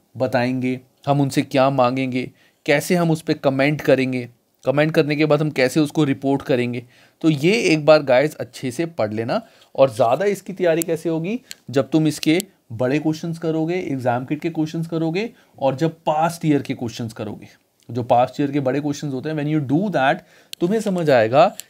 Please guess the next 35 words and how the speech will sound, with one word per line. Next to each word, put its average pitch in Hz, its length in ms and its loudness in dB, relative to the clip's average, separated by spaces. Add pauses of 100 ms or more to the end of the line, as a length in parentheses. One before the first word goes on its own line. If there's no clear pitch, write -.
कि - 240 -6
एसीसीए, 156 1080 -2 (380)
एसीसीए 156 760 0 (280)
तुमसे 156 300 0
क्या 175 400 2
चाहता 135 480 0
है, 127 120 0
what 127 180 2
does 156 160 0
A 139 120 -2
C 139 180 -8
C - 0 -
A 143 120 0
expect 165 580 -10
you 147 160 -2
to 147 180 0
write 135 300 0
in 135 160 -6
a 131 40 -6 (140)
big 135 160 -2 (360)
question 135 260 -2
of 120 160 0
this 120 260 -6
chapter। - 260 -2 (320)
But 127 160 -4
for 123 200 0
that 151 260 0
you 151 140 0
will 123 100 -2
have 110 260 -4
to 196 60 -2 (720)
read 190 320 0 (120)
all 170 480 0
the 170 140 -2 (160)
previous 156 420 0